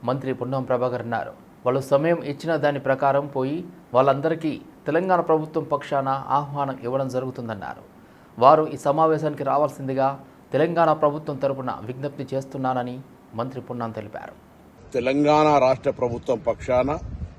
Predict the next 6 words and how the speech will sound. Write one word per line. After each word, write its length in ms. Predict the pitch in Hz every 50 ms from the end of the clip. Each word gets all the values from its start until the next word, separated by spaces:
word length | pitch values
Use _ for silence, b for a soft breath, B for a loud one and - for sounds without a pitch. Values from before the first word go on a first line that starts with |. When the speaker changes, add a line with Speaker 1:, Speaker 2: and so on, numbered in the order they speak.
| - - -
Speaker 2:
ప్రతిష్టాత్మకంగా 1080 | 117 110 - 120 113 - - - 143 135 127 - - 131 120 - 123 120 123 139 147
రాష్ట్ర 380 | 135 113 110 127 135 - - 143
వ్యాప్తంగా 560 | 131 127 120 110 - - 120 120 120 127 147
కుల 280 | 139 117 107 117 120 127
సర్వే 340 | 120 131 123 117 120 123
జరిగింది. 480 | 117 104 104 98 107 101 98 85 76 -